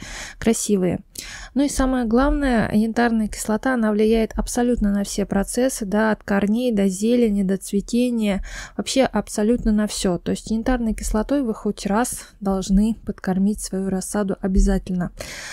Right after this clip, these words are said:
Один раз в неделю или один раз в две недели. Смотрите по состоянию вашей рассады.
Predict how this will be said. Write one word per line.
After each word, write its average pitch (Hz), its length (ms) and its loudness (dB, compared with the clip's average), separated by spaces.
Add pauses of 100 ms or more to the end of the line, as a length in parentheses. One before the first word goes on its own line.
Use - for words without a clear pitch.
(200)
Один 254 320 2
раз 269 180 0
в - 60 -12
неделю 247 460 2
или 208 220 0
один 196 320 2
раз 202 200 2
в 185 40 -8
две 208 180 2
недели. 196 400 2
Смотрите 196 560 -2
по 220 120 -4
состоянию 202 720 -2
вашей 196 320 -6
рассады. 185 520 -2